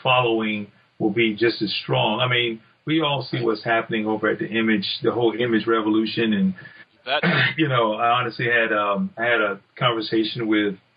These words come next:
Speaker 1: uh, Eric Stevenson when I was in San Diego. I mean, t-, you know, it's like this, he, right now, he is,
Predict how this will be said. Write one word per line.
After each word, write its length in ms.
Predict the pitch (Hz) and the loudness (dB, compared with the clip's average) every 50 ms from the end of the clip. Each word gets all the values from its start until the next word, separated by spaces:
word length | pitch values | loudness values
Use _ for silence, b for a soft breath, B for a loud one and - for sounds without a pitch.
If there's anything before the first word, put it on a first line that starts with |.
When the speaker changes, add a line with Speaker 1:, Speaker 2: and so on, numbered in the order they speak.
| _ _ _ _ _ _ _ _ _ - | _ _ _ _ _ _ _ _ _ -2
Speaker 1:
uh, 200 | 110 107 104 101 | 0 0 0 2
Eric 260 | - 120 123 120 110 | 2 2 2 2 0
Stevenson 500 | - - 120 120 113 113 - - 123 113 | -2 -2 0 0 0 0 0 -2 -2 0
when 120 | 110 113 113 | 0 2 2
I 80 | 113 | 4
was 160 | 113 110 107 | 4 2 2
in 240 | 113 117 110 107 98 - | 2 0 0 -2 -4 -2
San 160 | - 117 117 113 | -2 0 0 2
Diego. 540 | 113 110 127 160 165 117 101 95 92 92 95 | 2 2 2 2 2 2 0 0 0 -2 -2
I 80 | 104 | 0
mean, 360 | 110 113 110 107 107 104 95 - _ _ _ _ _ _ _ _ _ _ _ _ _ - | 2 2 2 2 0 -2 -6 -10 _ _ _ _ _ _ _ _ _ _ _ _ _ -8
t-, 120 | 165 165 | -6 -2
you 120 | - 160 143 | 0 2 2
know, 300 | 131 117 113 110 110 - - | 2 2 2 0 0 -2 -2
it's 120 | 131 - | -2 0
like 240 | 147 131 123 110 107 | 0 0 0 -2 -2
this, 160 | 127 123 117 - - - _ _ | -4 -6 -6 -6 -10 -20 _ _
he, 360 | - - - 143 131 131 127 - - | -12 -6 -4 -2 -2 -2 -2 -2 -2
right 180 | 113 117 117 120 | 0 0 0 2
now, 280 | 127 127 123 120 117 | 2 2 2 2 0
he 220 | 127 135 135 135 131 | -2 -2 -2 0 0
is, 360 | 120 120 117 110 107 104 | 2 2 2 2 2 0